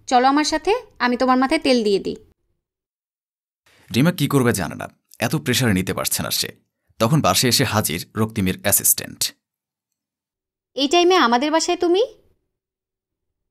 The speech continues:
Speaker 1: "হ্যাঁ, স্যার আমাকে আসতে বলেছিল। উনি তো বাহিরে গেছে, তুমি একটু অপেক্ষা করো।"
Speaker 2: লিলি রক্তিমের জন্য বসে বসে অপেক্ষা করতে লাগলো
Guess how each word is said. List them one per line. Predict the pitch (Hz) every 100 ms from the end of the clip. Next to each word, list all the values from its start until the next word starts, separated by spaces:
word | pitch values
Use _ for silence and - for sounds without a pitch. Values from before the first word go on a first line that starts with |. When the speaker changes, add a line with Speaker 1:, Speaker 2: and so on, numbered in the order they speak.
| -
Speaker 1:
"হ্যাঁ, | 247 262 269 220
স্যার | - 226
আমাকে | 233 254 330
আসতে | 254 - 240
বলেছিল। | 220 190 - 180 - _ _ _ _ _ _ _ _ _ _ _ _
উনি | - 311
তো | 381
বাহিরে | 277 247 302 320
গেছে, | 220 180 - - - _ _
তুমি | - 285
একটু | 302 339
অপেক্ষা | 320 240 -
করো।" | 220 185 - _ _ _ _ _ _ _ _ _ _ _ _ _ _ _ -
Speaker 2:
লিলি | 95 151
রক্তিমের | 160 127 151 147
জন্য | 143 131
বসে | 104 92 120
বসে | 87 -
অপেক্ষা | 92 98 98 101
করতে | 82 -
লাগলো | 73 73 120